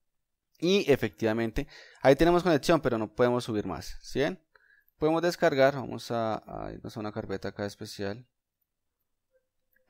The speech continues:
Directamente acá, no me interesa ya. Y descarguemos esta. Efectivamente,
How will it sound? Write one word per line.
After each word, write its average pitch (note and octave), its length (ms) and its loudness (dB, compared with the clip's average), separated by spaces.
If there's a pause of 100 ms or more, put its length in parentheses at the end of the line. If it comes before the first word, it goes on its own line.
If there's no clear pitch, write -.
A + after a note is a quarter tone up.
(100)
Directamente G#2+ 680 -10
acá, G2+ 220 -10
no G2+ 100 -12
me G2+ 60 -10
interesa G2+ 320 -14
ya. G2+ 200 -12 (120)
Y C#3 100 -4
descarguemos A#2+ 400 -2
esta. - 320 -10 (180)
Efectivamente, C3 800 2